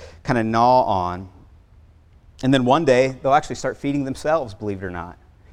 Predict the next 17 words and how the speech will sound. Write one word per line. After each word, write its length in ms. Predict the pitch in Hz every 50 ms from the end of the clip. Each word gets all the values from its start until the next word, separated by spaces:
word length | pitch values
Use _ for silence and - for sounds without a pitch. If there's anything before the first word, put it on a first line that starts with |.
| - _ _ _ - - - _
Might 120 | - 110 110
not 140 | 120 113 -
feel 240 | - 135 147 175
like 180 | 135 110 101 -
it 80 | 104 95
at 100 | - -
times, 520 | - 95 92 104 117 - - - - -
but 80 | - 123
this 180 | 147 165 - -
is 80 | 160
a 60 | 156
great 300 | 131 110 127 127 131 135
analogy 480 | 147 143 127 127 131 151 165 156 123 127
that 100 | 120 107
Paul 240 | - - 131 135 143
puts 300 | - - 175 - - -
here. 260 | 123 110 101 107